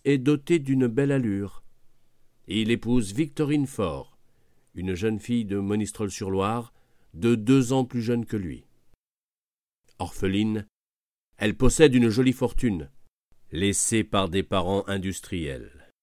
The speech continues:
Mais la proche famille de l'héritière n'approuve pas cette union.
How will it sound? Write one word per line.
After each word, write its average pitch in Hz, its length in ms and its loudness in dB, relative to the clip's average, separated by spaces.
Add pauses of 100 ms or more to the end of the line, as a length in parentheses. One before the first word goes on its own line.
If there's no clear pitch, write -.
(1400)
Mais 104 180 2
la 113 120 2
proche - 380 -2
famille 120 320 0
de 107 100 0
l'héritière 113 680 -2 (340)
n'approuve 117 420 -2
pas 120 160 -2
cette - 240 -6
union. 95 340 -4